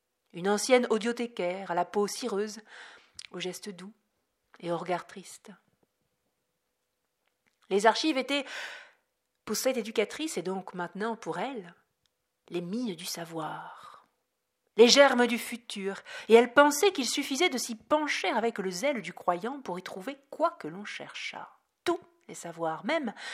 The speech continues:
les savoirs perdus, se trouvaient ou devaient se trouver quelque part dans le dédale de leurs étagères. Aurore y chercha deux choses. Les règles des courants maritimes et toute référence au monstre de plastique qu'elle avait entreaperçu.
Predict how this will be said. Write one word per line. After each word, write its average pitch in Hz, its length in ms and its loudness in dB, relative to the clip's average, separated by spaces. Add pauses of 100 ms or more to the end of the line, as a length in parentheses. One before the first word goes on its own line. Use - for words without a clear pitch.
(420)
les 202 80 4
savoirs 214 400 6
perdus, 202 360 -2
se - 120 -4
trouvaient 247 440 6
ou 247 100 4
devaient 359 260 8
se - 80 0
trouver 247 340 -2
quelque 285 260 -4
part 180 520 -2 (380)
dans 180 100 -4
le 180 140 -2
dédale 190 400 -2
de 165 80 -4
leurs 156 240 -4
étagères. 147 800 -12 (1300)
Aurore 180 320 -2
y 156 40 -16
chercha - 340 -10
deux 160 120 -12
choses. 151 420 -12 (1500)
Les 170 100 -2
règles 196 300 6
des 165 200 0
courants 202 300 -2
maritimes 202 640 -8 (460)
et 208 60 -8
toute - 380 -14
référence 190 640 -6
au 156 40 -4
monstre 196 520 -8
de 147 60 -6
plastique 151 580 -10
qu'elle 147 120 -12
avait 160 300 -8
entreaperçu. - 920 -14